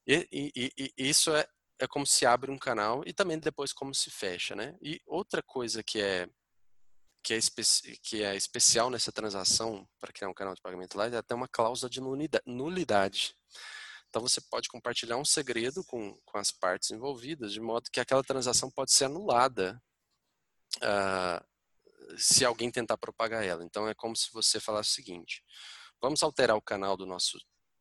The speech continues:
al-, alterar o estado do nosso canal de pagamentos?" Então, a gente cria uma nova transação,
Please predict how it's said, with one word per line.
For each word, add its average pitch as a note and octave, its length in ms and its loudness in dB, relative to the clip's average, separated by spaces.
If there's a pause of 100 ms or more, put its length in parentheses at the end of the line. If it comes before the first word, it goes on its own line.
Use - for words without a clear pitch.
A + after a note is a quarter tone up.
(120)
al-, G2 160 -6 (120)
alterar G#2 420 0
o A#2+ 40 -4
estado - 320 2
do F#2+ 120 -18
nosso F2 220 -6
canal E2+ 260 -8
de - 80 -16
pagamentos?" G2+ 680 -8 (760)
Então, A2+ 160 -4
a A2 40 -2
gente A2+ 200 -2
cria B2+ 160 -4
uma B2+ 120 0
nova B2+ 220 4
transação, B2+ 720 2